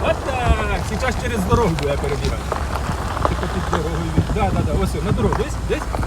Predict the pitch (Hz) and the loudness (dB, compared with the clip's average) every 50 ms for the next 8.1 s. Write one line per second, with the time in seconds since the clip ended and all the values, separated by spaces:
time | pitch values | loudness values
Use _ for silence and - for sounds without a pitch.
0 | - - - - 175 175 - - - - - - - - - - - - - - | -2 -4 -2 -2 -2 -2 -2 -4 -6 -6 -6 -6 -8 -8 -8 -6 -6 -4 -2 -2
1 | - - - - - - - - - - - - - - - - - - - - | -2 -2 -2 -4 -6 -6 -4 -6 -6 -6 -8 -10 -10 -10 -6 -4 -2 -2 -2 -2
2 | - - - - - - - - 196 208 185 160 143 135 - - 156 143 - - | -4 -4 -2 -4 -4 -2 0 2 2 2 2 0 -2 -6 -6 -6 -6 -6 -6 -4
3 | 151 156 170 196 - - - - - - - - - - - - - - - - | -4 -4 -4 -4 -4 -6 -6 -6 -6 -6 -8 -8 -10 -14 -12 -6 -4 -4 -4 -4
4 | - - - - - - - 269 269 - 240 240 226 220 214 196 180 - 202 185 | -10 -14 -14 -14 -12 -6 -4 -4 -2 -2 -2 -4 -2 0 -2 -2 -2 -2 -2 -2
5 | 165 135 - - - - - - - - - - - - - - - - - 202 | -2 -4 -8 -12 -10 -10 -10 -10 -12 -14 -12 -12 -12 -12 -12 -6 -4 -2 0 0
6 | 180 - 185 170 185 160 151 143 127 139 135 - - 170 156 - - - - - | 0 0 0 0 0 0 0 0 -2 -4 -4 -6 -10 -12 -12 -12 -12 -14 -14 -14
7 | - - - - - - - - - - 120 135 220 226 214 - - - 170 220 | -14 -14 -14 -12 -12 -12 -12 -12 -10 -10 -6 -4 -2 -2 -4 -4 -6 -6 -6 -4
8 | 233 226 | -2 -4